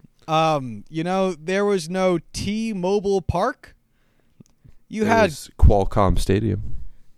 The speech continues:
Speaker 1: There was Qualcomm, but, but San Diego's a newer team, so that makes sense.
Speaker 2: Yeah.
Speaker 1: But, you know, like, fucking Olympic, Comiskey,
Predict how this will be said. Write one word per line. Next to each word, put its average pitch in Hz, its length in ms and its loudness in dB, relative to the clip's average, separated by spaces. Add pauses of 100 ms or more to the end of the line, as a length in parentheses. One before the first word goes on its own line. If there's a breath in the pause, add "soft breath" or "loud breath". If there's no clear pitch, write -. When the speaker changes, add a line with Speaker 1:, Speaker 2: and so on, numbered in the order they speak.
(280)
Speaker 1:
There 208 180 2
was 226 280 2
Qualcomm, 180 400 0
but, 151 160 -2
but 147 140 -4
San 165 220 -4
Diego's 147 280 -4
a 139 60 -8
newer 131 260 -6
team, 123 260 -8
so 131 120 -10
that 127 100 -8
makes 117 200 -10
sense. 120 280 -8
Speaker 2:
Yeah. - 60 -16
Speaker 1:
But, 180 120 -8
you 269 80 -8
know, 240 300 -4
like, 226 300 -2 (260)
fucking 247 480 -6
Olympic, 190 600 -4
Comiskey, 180 840 -6